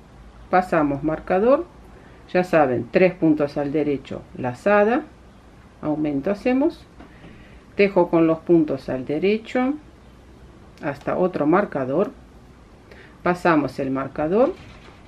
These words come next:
y los aumentos hacemos entre los marcadores, después y antes. Después del primer <clears throat> marcador lazada, tejo puntos al derecho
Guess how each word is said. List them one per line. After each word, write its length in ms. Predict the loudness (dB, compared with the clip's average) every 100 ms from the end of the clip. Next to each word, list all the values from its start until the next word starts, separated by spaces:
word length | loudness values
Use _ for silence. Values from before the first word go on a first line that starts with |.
| -20 -20 -20 -6
y 140 | 0 2
los 260 | 2 0
aumentos 540 | 0 2 4 4 2 0
hacemos 640 | 0 0 0 0 -2 -6 -8 2
entre 360 | 4 4 4 4
los 200 | 4 4
marcadores, 720 | 4 4 0 0 -2 -6 -14 -4
después 560 | -2 2 6 4 4 -4
y 140 | 0
antes. 540 | 2 0 -6 -12 -18 -20 -20 -20 -20 -20 -20 -20 -6 0
Después 380 | 0 4 4
del 120 | 4 2
primer 380 | 2 2 0 -6 -12
<clears throat> 140 | 4
marcador 720 | 6 8 6 4 2 2 2
lazada, 580 | -2 -2 2 4 6 4 0 -20 -20 -20 -20 -20 -20 -20 -20 -20 -6
tejo 340 | -2 0 -2 2
puntos 460 | 4 4 2 -2
al 180 | 0 0
derecho 680 | 0 -2 -6 -6 -2 0